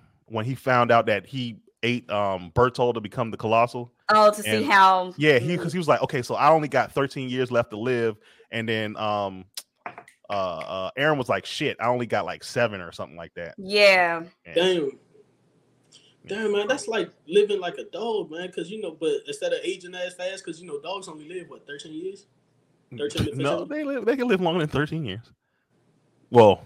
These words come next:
Speaker 3: Like
Speaker 1: not well, but <laughs> not well.
Speaker 2: What
Speaker 1: So you're basically
Speaker 2: happened?
Speaker 1: saying
Speaker 2: They
Speaker 1: they get
Speaker 2: can?
Speaker 1: dog
Speaker 2: It's,
Speaker 1: years.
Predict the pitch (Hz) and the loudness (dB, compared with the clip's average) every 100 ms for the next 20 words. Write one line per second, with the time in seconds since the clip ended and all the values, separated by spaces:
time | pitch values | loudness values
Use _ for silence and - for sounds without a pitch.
0 | - - _ 101 120 123 98 123 92 90 | -18 -20 _ -2 2 4 6 6 6 0
1 | - 101 95 - - 269 - 254 - 339 | -10 -6 -4 -4 -2 0 0 4 10 10
2 | - 240 214 247 202 220 151 156 - 202 | 10 8 8 8 8 8 8 6 2 -8
3 | - 240 359 - - - 190 214 196 - | -6 4 6 8 6 6 4 2 0 -4
4 | - 220 285 180 180 - 156 156 - - | -4 4 4 6 4 6 6 6 2 -4
5 | - - | -4 -8